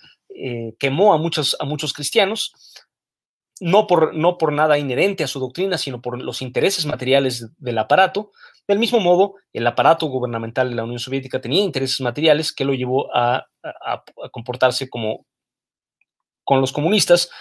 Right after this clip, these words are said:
como la Iglesia Católica se, se comportó con los cristianos. ¿A qué atribuyes el cambio de postura de José C. Valadez? ¿Se cansó de ser que era? ¿Se decepcionó? Em, bueno, Valadez era muy joven,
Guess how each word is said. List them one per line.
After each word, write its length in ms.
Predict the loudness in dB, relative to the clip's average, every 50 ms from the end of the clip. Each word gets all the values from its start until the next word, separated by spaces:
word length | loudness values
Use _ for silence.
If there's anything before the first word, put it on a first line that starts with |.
| -20 -10 _
como 240 | 2 4 4 6 4
la 100 | 4 4
Iglesia 260 | 4 2 2 0 -2
Católica 360 | 0 2 2 2 2 0 -2
se, 200 | -4 -4 -6 -8 -10 -10
se 180 | -8 -8 -8
comportó 400 | -8 -10 -10 -10 -10 -8 -8 -8
con 180 | -2 0 0 0
los 120 | 0 -2
cristianos. 640 | -6 -10 -12 -6 -4 -4 -4 -6 -8 -10 -12 -14 _ _ _ _ _ _ _ _ _ _ _ _ _ _ _ _ _ _ _ _ _ _ _ _ _ _ _ -20 _ _ _ _ _ _ _ -8
¿A 100 | -4 2
qué 80 | 2 2
atribuyes 400 | 4 4 2 2 2 2 2 0
el 80 | 0
cambio 260 | 4 2 4 6 6 4
de 60 | 2
postura 360 | 2 -4 -6 0 4 4 4
de 40 | 4
José 240 | 4 0 -2 -2 0
C. 140 | 0 4
Valadez? 400 | 4 4 4 4 4 2 0 0
¿Se 180 | -2 -2 -2 -2
cansó 280 | -2 -2 0 2 2 2
de 40 |
ser 220 | 2 2 0 -2 0
que 160 | 0 2 4
era? 260 | 4 4 2 2 -2 _ _ _
¿Se 200 | -6 -4 -2 -2
decepcionó? 600 | -2 -4 -6 -4 -4 -2 0 0 -2 -2 -4 _ _ -20 -20 -20 -20 -20 -20 -20 -20 -20 _ _ _ _ _
Em, 560 | -2 2 4 4 6 4 4 2 0 -6 -8 -10 -12 _ _ _ -10 -10 -10 _ 0
bueno, 380 | 2 2 4 2 0 -2 -6 _ _ _ _ _ _ _ _ _ _ _ _ _ _ _ _ _ _ _ _ -6
Valadez 440 | 0 2 4 4 6 4 4 4
era 120 | 4 2 2
muy 220 | 2 2 0 0
joven, 380 | 2 0 -2 -2 -4 -8 -12